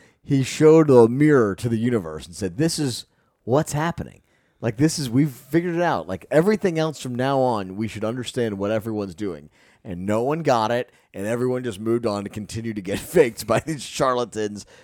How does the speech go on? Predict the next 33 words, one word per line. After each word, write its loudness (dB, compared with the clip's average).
and -2
horse. 0
I, -2
yeah, 4
somebody 0
today 0
posted -4
something -4
like, -8
uh, -8
showing -2
empty -6
storefronts -4
in -10
Beverly -2
Hills, -4
as -2
if -4
Beverly 0
Hills -4
is -12
now -6
some -10
sort -4
of -10
deserted -4
wasteland. -6
And 0
I'm 0
like, 0
"Who 4
believes 2
this? -8